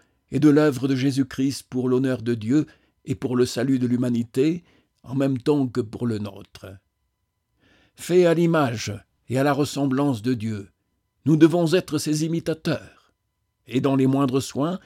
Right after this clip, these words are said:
comme dans les plus grands, porter toujours la pensée dominante de Dieu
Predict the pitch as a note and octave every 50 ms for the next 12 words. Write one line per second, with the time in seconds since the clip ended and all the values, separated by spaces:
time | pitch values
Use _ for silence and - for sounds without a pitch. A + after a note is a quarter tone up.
0 | - - _ _ _ _ _ - B2+ B2 B2 A2 A2 A#2 A2+ G#2+ A2 - - A2
1 | A2+ G#2+ G2 G2+ C#3+ E3 - F#3+ - - - - _ _ _ _ _ _ - D3
2 | - - - D3+ - D3 C#3+ C3 C3+ E3 F3 D#3+ C#3+ A#2+ - - A#2+ B2 G#2+ -
3 | - A#2+ B2+ C3+ C3+ C3 B2+ A#2+ A#2+ B2+ C3+ D3 C#3 - B2 A2 G#2+ A2+ A2 G#2+
4 | G#2 A2+ A#2+ C3 C#3+ -